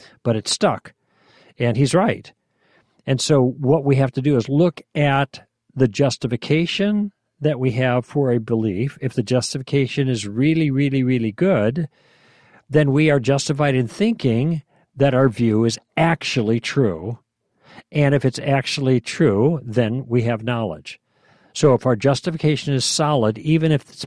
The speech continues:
possible we're being mistaken, it is appropriate to call,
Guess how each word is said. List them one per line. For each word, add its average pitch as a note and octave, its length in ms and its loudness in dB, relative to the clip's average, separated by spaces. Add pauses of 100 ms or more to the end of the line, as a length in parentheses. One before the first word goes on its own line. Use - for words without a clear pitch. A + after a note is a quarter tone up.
possible F3+ 840 -2
we're B2+ 320 0
being A2+ 320 -2
mistaken, G2+ 760 -8 (920)
it C3+ 100 2
is A#2+ 140 2
appropriate C3 720 0
to C3 60 -6
call, G2 640 -2